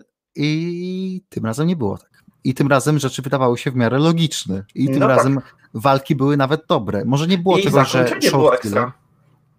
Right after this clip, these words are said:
Speaker 1: Tak,
Speaker 2: Tak, ta-,
Speaker 1: tak.
Speaker 2: też należy podkreślić, bo W ma zazwyczaj, no, mocno mieszać w zakończeniach pay-per-view, że oni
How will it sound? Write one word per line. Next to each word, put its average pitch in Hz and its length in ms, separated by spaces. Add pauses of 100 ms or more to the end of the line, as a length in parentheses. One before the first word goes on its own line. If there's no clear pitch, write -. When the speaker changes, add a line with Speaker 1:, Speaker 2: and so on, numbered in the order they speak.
(240)
Speaker 1:
Tak, 143 300
Speaker 2:
Tak, 151 120 (200)
ta-, 147 100
Speaker 1:
tak. 127 180
Speaker 2:
też 151 140
należy 165 220
podkreślić, 165 460
bo 175 200
W 165 460
ma 175 120
zazwyczaj, 147 520
no, 143 160 (260)
mocno 156 360
mieszać 131 280
w - 40
zakończeniach 127 580
pay-per-view, 120 460
że 123 80
oni 123 240